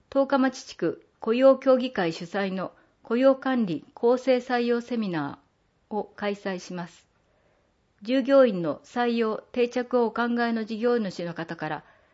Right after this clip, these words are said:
職場環境改善のヒントになるセミナーです。第一部は、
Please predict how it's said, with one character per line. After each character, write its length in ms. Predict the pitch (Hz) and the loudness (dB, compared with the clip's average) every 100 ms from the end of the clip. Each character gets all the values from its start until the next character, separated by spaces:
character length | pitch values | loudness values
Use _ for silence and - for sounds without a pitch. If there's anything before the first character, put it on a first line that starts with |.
| _ | _
職 280 | - 202 247 | -10 -2 0
場 140 | 262 | 0
環 260 | 262 254 240 | 0 -2 -2
境 220 | 196 165 | -4 -4
改 240 | 214 220 | -4 -4
善 220 | 220 220 | -4 -4
の 60 | 214 | -4
ヒ 140 | 214 | -2
ン 120 | 262 240 | -2 -2
ト 100 | 196 | -4
に 100 | 165 | -4
な 120 | 180 | -4
る 100 | 165 | -8
セ 160 | - 196 | -8 -6
ミ 120 | 175 | -6
ナ 160 | 156 | -6
ー 20 | 139 | -8
で 120 | 156 | -12
す。 180 | - _ _ _ _ _ _ _ _ _ _ _ _ _ _ _ _ _ _ _ - | -18 _ _ _ _ _ _ _ _ _ _ _ _ _ _ _ _ _ _ _ -4
第 240 | 233 254 | 0 2
一 180 | 214 - | 0 -4
部 140 | 185 165 | -4 -4
は、 180 | - | -6